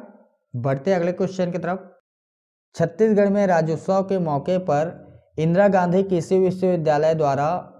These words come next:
उन्नत की गई फसलों की कितनी नई किस्में जारी की गई हैं? ये भी क्वेश्चन बहुत ही अच्छा है दोस्तों, ऑप्शन दिए हुए हैं, जल्दी से अपना आंसर टिक करें। जी साथियों, इस क्वेश्चन का राइट आंसर हो जाएगा सी,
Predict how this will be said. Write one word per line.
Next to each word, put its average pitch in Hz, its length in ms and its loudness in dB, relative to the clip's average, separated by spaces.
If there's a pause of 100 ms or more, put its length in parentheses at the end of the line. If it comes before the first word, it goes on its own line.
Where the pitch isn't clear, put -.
उन्नत 185 360 0
की 202 180 0
गई 185 180 2
फसलों 180 420 -2
की 185 180 -4
कितनी 185 420 -4
नई 185 180 -2
किस्में 180 400 -4
जारी 143 280 -2
की 143 200 -4
गई 113 200 -2
हैं? 98 320 -10 (320)
ये 147 100 0
भी 165 100 0
क्वेश्चन 175 400 -2
बहुत 175 240 -2
ही 175 40 0
अच्छा 165 240 -4
है 165 60 -4
दोस्तों, 170 340 -4
ऑप्शन 156 400 -4
दिए 156 200 -4
हुए 160 200 -2
हैं, 180 340 -10
जल्दी 143 300 -4
से 165 140 -8
अपना 147 220 -8
आंसर 135 260 -6
टिक 139 260 -10
करें। 160 260 -6 (1040)
जी 131 240 2
साथियों, 185 460 0
इस 185 120 -4
क्वेश्चन 160 440 -2
का 143 80 -2
राइट 131 240 -2
आंसर 147 320 -2
हो 147 80 -2
जाएगा 127 320 0
सी, 120 280 -4